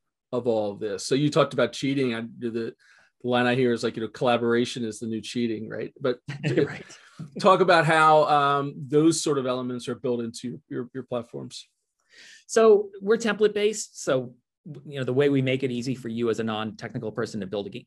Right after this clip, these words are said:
Speaker 1: a simulation is that you start with a template, which sort of gives you a bunch of framework, and then you add your content and you can control a lot of the student experience that way.
Speaker 2: Yeah.
Speaker 1: Um, most of those are single player, um,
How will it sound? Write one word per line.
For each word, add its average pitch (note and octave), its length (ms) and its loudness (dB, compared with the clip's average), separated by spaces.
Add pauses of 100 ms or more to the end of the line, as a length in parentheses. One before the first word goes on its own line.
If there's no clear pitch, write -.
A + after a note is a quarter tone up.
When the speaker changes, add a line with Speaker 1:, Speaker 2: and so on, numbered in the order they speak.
Speaker 1:
a G#2+ 120 -6
simulation G#2 600 -6
is F#2+ 380 -6
that F#2 180 -8
you F#2+ 80 -10
start G#2 300 -6
with G2 140 -8
a - 20 -16
template, A2+ 360 -6
which G2+ 220 -12
sort G#2+ 160 -6
of G2+ 120 -10
gives G#2 180 -6
you G#2 80 -2
a - 20 -6
bunch G#2 200 -8
of F#2+ 120 -12
framework, C3 440 -4
and G#2 100 -8
then G2 80 -6
you G2 120 -8
add F#2+ 120 -6
your F#2 100 -12
content C3+ 380 -6
and F#2+ 120 -8
you F#2+ 80 -10
can F#2+ 160 -12
control F#2+ 400 -10
a F2 40 -12
lot F#2 140 -10
of F2 60 -12
the - 60 -20
student F#2+ 220 -12
experience G2 380 -12
that G2 180 -8
way. B2 320 -4 (220)
Speaker 2:
Yeah. B2 180 -4
Speaker 1:
Um, F#2 440 -12 (960)
most D3 340 2
of D3+ 60 0
those D3 200 4
are B2+ 60 -2
single C#3 500 -2 (100)
player, C#3 460 -4 (280)
um, G2+ 420 -8